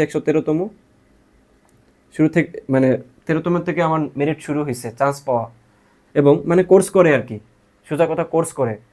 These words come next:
এটা ছিল হচ্ছে তোমার ক্র্যাশ কোর্স, শেষ সময়ের মাত্র দেড় মাসের কোর্স ছিল, যেখানে ক্লাস ডিউরেশন কম, always আমার ক্লাস ডিউরেশন কম, but আমার এখানে ফোকাসে থাকে হচ্ছে অ্যানালাইসিস, যাতে করে তুমি যেই পর্যায়ে থাকো না কেন, অ্যানালাইসিস পাওয়া ভিডিওগুলো যদি পেয়ে যাও,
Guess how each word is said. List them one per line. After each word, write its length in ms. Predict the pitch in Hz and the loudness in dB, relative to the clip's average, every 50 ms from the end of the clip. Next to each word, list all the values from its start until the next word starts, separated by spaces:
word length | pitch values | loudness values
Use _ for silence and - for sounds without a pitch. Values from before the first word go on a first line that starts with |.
| _ _ _ _ _ _ - | _ _ _ _ _ _ -10
এটা 120 | 139 131 - - | -8 -8 -4 -2
ছিল 100 | - 170 175 170 | 0 2 2 2
হচ্ছে 160 | 170 170 - - 170 | 0 -2 -4 -6 -4
তোমার 160 | 160 165 160 165 | -4 -6 -6 -4
ক্র্যাশ 200 | - 180 180 175 180 - | 0 0 0 0 -2 -6
কোর্স, 180 | 143 123 120 - - - _ _ - | -6 -6 -6 -10 -18 -20 _ _ -4
শেষ 120 | 175 175 180 - | -4 -4 -4 -2
সময়ের 320 | 190 175 175 175 175 170 170 | -6 -4 -2 0 -2 0 -2
মাত্র 160 | 165 160 - 170 147 127 | -4 -4 -6 -8 -4 -2
দেড় 120 | 156 151 165 | -2 -2 -2
মাসের 200 | 165 170 - - - | -4 -4 -8 -10 -6
কোর্স 140 | 143 143 139 143 - | -6 -6 -6 -6 -8
ছিল, 120 | 151 147 160 185 220 - _ _ _ _ _ _ - | -6 -6 -6 -6 -6 -10 _ _ _ _ _ _ -8
যেখানে 220 | 135 127 165 170 165 165 | -4 -2 -2 -2 -2 0
ক্লাস 180 | 160 156 156 151 147 | 0 0 0 2 2
ডিউরেশন 320 | 151 156 156 156 165 156 151 156 | 2 2 4 2 0 -2 0 0
কম, 120 | 156 139 135 143 | 0 2 4 4
always 220 | 156 175 170 151 156 | 4 4 4 4 4
আমার 120 | 156 156 151 156 | 2 2 0 -2
ক্লাস 160 | 147 147 139 143 | -4 -6 -4 -4
ডিউরেশন 280 | 147 143 139 143 139 131 123 | -4 -4 -4 -6 -10 -8 -6
কম, 120 | 139 139 151 175 - _ _ _ _ _ _ _ 135 | -8 -8 -8 -10 -18 _ _ _ _ _ _ _ -4
but 100 | 139 127 143 | -2 0 2
আমার 100 | 147 156 156 | 0 0 0
এখানে 140 | 156 165 165 165 | -2 -4 -6 -6
ফোকাসে 300 | - 143 160 156 156 160 151 - | -8 -8 -6 -6 -6 -8 -8 -10
থাকে 160 | 160 147 - 156 | -10 -6 -4 -4
হচ্ছে 140 | 151 147 - 147 | -4 -2 -2 -2
অ্যানালাইসিস, 440 | 139 139 135 131 123 123 117 110 - - - _ _ _ _ _ _ _ _ _ _ _ | -2 0 0 -2 -2 -4 -8 -8 -8 -14 -20 _ _ _ _ _ _ _ _ _ _ _
যাতে 180 | 143 127 - 160 165 | -4 -2 -2 0 0
করে 120 | 175 170 170 170 | 2 0 2 0
তুমি 160 | 160 143 143 151 - - _ _ _ _ _ _ _ - 120 | 0 0 0 -2 -6 -10 _ _ _ _ _ _ _ -4 2
যেই 120 | 151 175 185 180 | 2 4 4 4
পর্যায়ে 260 | 180 165 160 180 175 175 | 2 2 4 0 0 0
থাকো 120 | 165 151 160 165 | -2 -4 -4 -4
না 40 | 165 165 | -2 -4
কেন, 120 | 160 139 135 135 131 - _ _ _ _ _ _ - | -4 -4 -4 -6 -10 -14 _ _ _ _ _ _ -4
অ্যানালাইসিস 440 | 147 160 165 170 175 175 175 180 175 - - | -2 0 2 0 0 0 -2 -6 -6 -2 0
পাওয়া 220 | 151 156 160 160 156 - - _ _ _ _ _ - 127 | 0 2 2 2 0 -2 -6 _ _ _ _ _ -4 -2
ভিডিওগুলো 360 | 143 143 160 165 156 156 135 131 143 | 0 2 2 2 2 2 0 0 0
যদি 120 | 156 170 175 - | -2 -4 -2 0
পেয়ে 160 | 165 160 151 131 | 0 0 2 2
যাও, 120 | 135 139 | 0 -2